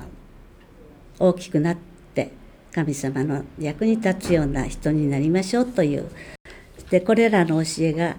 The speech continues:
それから後、私が教会に行かなくなってからもずっと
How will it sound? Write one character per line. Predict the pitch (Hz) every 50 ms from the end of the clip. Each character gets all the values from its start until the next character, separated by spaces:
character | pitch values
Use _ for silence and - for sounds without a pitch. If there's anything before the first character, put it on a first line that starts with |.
| - - - - -
そ | - - 202 185
れ | 202 196
か | - 185 180
ら | 180 180 170
後、 | 170 175 175 175 - - 175 165 151 - - - -
私 | 170 160 165 165 175 - - 160
が | - 165 160 165 - - - -
教 | - 208 202 202
会 | 202 - - 202 202 202 196
に | 190 190 190 180 - - - - - - - -
行 | 180 -
か | - 220 226
な | 220 233 233
く | 226 - 226
な | 214 226
っ | 226 - - - - - - -
て | 156 143
か | - 139 131
ら | 143 135 139
も | 147 147 147 147 143 - -
ず | - - 160
っ | 160 160 - - - - -
と | 233 233 226